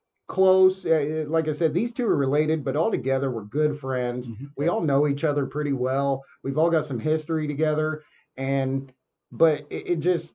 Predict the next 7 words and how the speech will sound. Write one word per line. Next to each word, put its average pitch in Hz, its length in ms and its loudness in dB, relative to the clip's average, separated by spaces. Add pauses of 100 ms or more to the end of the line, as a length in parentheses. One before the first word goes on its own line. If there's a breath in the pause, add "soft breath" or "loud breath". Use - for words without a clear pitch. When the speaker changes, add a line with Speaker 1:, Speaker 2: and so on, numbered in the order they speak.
Speaker 1:
it, 180 220 -6
we're 165 420 -2
even 143 280 0
ministering 147 580 -2
to 135 80 -6
one 127 260 -6
another 104 540 -6